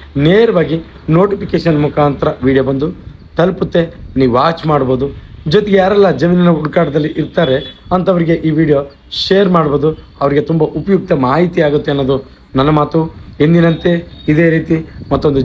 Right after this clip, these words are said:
ಜಮೀನಲ್ಲಿ ಮುಂದಿನ ವಿಡಿಯೋದಲ್ಲಿ ನಿಮ್ಮ ಮುಂದೆ ಹಾಜರಿರ್ತೀನಿ. ಅಲ್ಲಿವರೆಗೂ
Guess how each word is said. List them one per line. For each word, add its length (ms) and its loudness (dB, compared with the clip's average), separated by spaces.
ಜಮೀನಲ್ಲಿ 460 2
ಮುಂದಿನ 280 2
ವಿಡಿಯೋದಲ್ಲಿ 400 2
ನಿಮ್ಮ 220 2
ಮುಂದೆ 180 2
ಹಾಜರಿರ್ತೀನಿ. 680 2
ಅಲ್ಲಿವರೆಗೂ 460 2